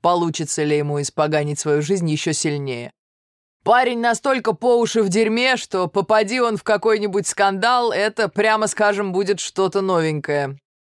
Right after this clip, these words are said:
Я кидаю в рот две таблетки и возвращаюсь на вечеринку, зная, что похож на завсегдатая Евровидения, вот только мне плевать, потому что это так. Мне правда пофиг.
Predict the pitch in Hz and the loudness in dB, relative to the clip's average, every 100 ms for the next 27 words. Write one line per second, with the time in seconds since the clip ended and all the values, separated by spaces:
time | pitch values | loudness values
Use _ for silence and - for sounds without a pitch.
0 | _ - 151 156 151 147 151 143 143 143 | _ -2 2 2 2 -2 -4 -2 0 2
1 | 139 135 143 139 - - 143 139 143 123 | 0 -2 -4 -4 -6 -12 -8 -2 -2 -2
2 | - 135 139 139 131 - - _ - - | -6 -10 -6 -2 -2 -4 -10 _ -12 -12
3 | - - 151 147 143 139 151 156 147 - | -12 -6 -4 0 -2 0 2 2 0 -2
4 | 143 139 143 143 143 143 143 139 - 139 | 0 2 0 -2 -4 -2 -2 -4 -4 -2
5 | 143 190 220 _ 151 147 143 151 160 165 | -2 -4 -6 _ -6 -4 -2 0 2 0
6 | 185 - 180 165 165 180 - 180 185 180 | -2 -4 -6 -2 0 0 -2 -2 -2 -4
7 | 175 170 175 156 165 156 160 160 160 170 | -2 0 -2 -2 -4 -2 2 2 2 0
8 | 165 165 165 170 175 180 214 214 175 170 | 0 0 -2 0 0 0 -2 -2 -2 -2
9 | 160 139 139 143 - 151 147 139 139 143 | -2 -2 -2 -6 -4 -2 -2 -4 -4 -6
10 | 135 143 135 131 196 220 - - - _ | -4 -2 -2 0 -2 -4 -14 -18 -18 _
11 | _ _ _ 151 156 160 170 - 156 151 | _ _ _ 0 2 0 -2 -4 -2 -2
12 | 143 - 127 107 _ - _ _ _ _ | -4 -2 -2 -2 _ -20 _ _ _ _
13 | _ _ _ - 147 170 160 151 143 135 | _ _ _ -6 0 0 2 0 -2 -4
14 | 139 135 143 - | -6 -6 -12 -20